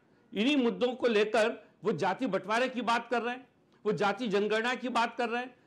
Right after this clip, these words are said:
वो धर्म और जाति के नाम पर प्रधानमंत्री का बयान को मिस इंटरप्रेट कर रहे हैं।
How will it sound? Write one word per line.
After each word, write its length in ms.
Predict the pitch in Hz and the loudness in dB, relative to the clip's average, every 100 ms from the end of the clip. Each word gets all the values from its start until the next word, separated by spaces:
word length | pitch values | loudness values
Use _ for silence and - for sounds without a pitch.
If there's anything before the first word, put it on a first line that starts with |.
| _ | _
वो 400 | 151 226 254 247 - - 143 - | 0 2 2 -2 -14 -14 -12 -10
धर्म 320 | 160 170 233 | -6 -2 0
और 100 | 262 | 0
जाति 340 | 202 202 208 269 | 0 0 0 -4
के 140 | 262 | -2
नाम 260 | 233 214 240 | 0 2 0
पर 220 | 208 220 247 - - | 0 0 -2 -12 -10
प्रधानमंत्री 580 | 185 196 233 233 220 254 | -6 -4 -4 -4 -8 -8
का 120 | 277 | -6
बयान 420 | 185 190 208 247 247 | -2 -2 -2 -4 -4
को 320 | 254 254 _ _ - 208 190 208 185 - | -4 -6 _ _ -10 -10 -10 -12 -12 -14
मिस 260 | 190 233 220 | -6 -4 -4
इंटरप्रेट 600 | 247 220 220 202 269 269 | -4 -6 -6 -2 -2 -2
कर 120 | 254 | -4
रहे 140 | 233 254 | -2 -6
हैं। 140 | 262 | -10